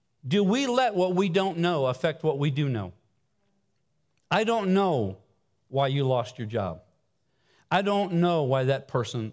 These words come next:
left you. I don't know why this thing happened. But I don't let what I don't know affect what I do know. I know the word is clear.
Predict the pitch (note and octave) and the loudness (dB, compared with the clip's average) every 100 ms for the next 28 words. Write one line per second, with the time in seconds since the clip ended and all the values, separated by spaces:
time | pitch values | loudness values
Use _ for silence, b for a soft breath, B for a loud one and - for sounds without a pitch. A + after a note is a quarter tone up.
0 | - A2+ B2 - F2+ E2+ _ - F#3 G3 | -8 -4 -4 -6 -16 -16 _ -2 0 0
1 | G#3 G#3 E3 F3+ F#3 C#3+ C3 C3+ - - | 0 0 0 2 2 2 0 0 -2 -6
2 | _ _ - E3+ D3 A#2+ C#3+ C3+ F#2+ E2+ | _ _ -4 -2 0 0 0 -2 -10 -16
3 | _ _ _ _ _ _ _ _ _ D3 | _ _ _ _ _ _ _ _ _ -4
4 | F3+ A#3+ C#4 B3+ F3+ F#3 F#3 D#3+ E3 E3 | 0 0 0 0 0 0 0 2 2 2
5 | D#3 B2+ F3 G3+ F#3 C#3 B2 B2+ C#3 - | -2 -2 0 0 0 0 0 0 -4 -4
6 | E3+ E3+ D#3+ D#3+ D#3 B2+ F3+ F3 B2 G2 | -4 -2 0 0 -2 -2 -2 0 0 -2
7 | G2 - G3+ C4 F#3+ E3 D#3 E3+ F3+ D#3 | -4 -2 0 2 0 0 0 0 0 -2
8 | - A3 G3 D#3 | -2 0 2 0